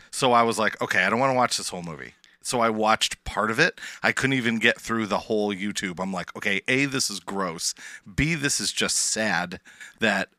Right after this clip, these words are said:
you're watching Winnie the Pooh, like," I don't even wanna say it. I don't wanna,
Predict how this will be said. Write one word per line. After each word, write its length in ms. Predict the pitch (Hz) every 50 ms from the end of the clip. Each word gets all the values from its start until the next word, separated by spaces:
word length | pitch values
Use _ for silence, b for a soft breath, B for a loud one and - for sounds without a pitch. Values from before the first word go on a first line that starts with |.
| _ _ _ _ -
you're 220 | 123 123 117 117
watching 560 | 117 107 123 127 131 - - 127 113 104 101 101
Winnie 180 | 117 117 117
the 120 | 110 95 98
Pooh, 320 | - - - 123 120 113 107
like," 440 | 95 95 87 87 85 - - - b b b b b b b b b b b b b _ _ _ _ _ _ - - - - - -
I 60 | 82
don't 120 | 82 87
even 120 | 90 85 85
wanna 180 | 85 82 82
say 220 | 82 - - 92 87
it. 80 | 82 -
I 60 | 95
don't 100 | 95 95
wanna, 200 | 90 90 85 80